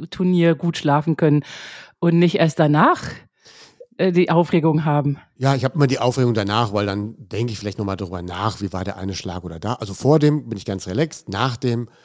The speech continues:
Speaker 2: grübel ich dann noch weiter. Das passt dann zur <laughs> übernächsten Folge. Ähm,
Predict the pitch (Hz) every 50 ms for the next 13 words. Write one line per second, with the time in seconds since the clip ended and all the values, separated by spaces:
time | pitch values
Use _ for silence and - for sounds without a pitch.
0 | _ _ _ _ _ _ _ _ - 107 92 110 131 135 123 117 113 101 - 107
1 | 101 98 92 98 _ _ _ _ _ _ - 107 85 92 90 85 113 135 - 120
2 | 123 127 - _ _ - 110 - - 107 101 - 104 92 - 110 - - 113 107
3 | 98 120 107 - - - - 98 104 117 123 110 104 110 117 - - - - 117
4 | 110 101